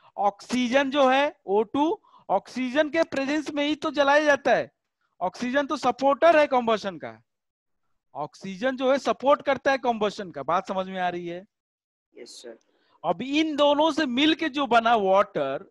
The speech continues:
Speaker 1: ये तो भयंकर ही case हो गया। ये तो पानी जो बना है, ये तो आग बुझाने के काम आता है।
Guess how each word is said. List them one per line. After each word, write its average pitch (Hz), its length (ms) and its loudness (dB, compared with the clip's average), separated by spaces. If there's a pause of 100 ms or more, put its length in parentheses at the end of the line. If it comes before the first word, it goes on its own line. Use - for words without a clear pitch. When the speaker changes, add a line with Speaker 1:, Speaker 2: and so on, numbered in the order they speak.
(160)
Speaker 1:
ये 147 160 -8
तो 170 140 -10
भयंकर 135 480 -6
ही 190 60 -4
case 180 280 -4
हो 185 120 -4
गया। 226 260 -6 (440)
ये 190 200 0
तो 269 360 -2 (300)
पानी 202 420 0
जो 247 160 -4
बना 208 400 2
है, 214 100 0
ये 214 120 0
तो 247 140 0
आग 220 260 4
बुझाने 240 540 -2
के 285 100 -8
काम 277 280 2
आता 202 300 2
है। 113 200 -14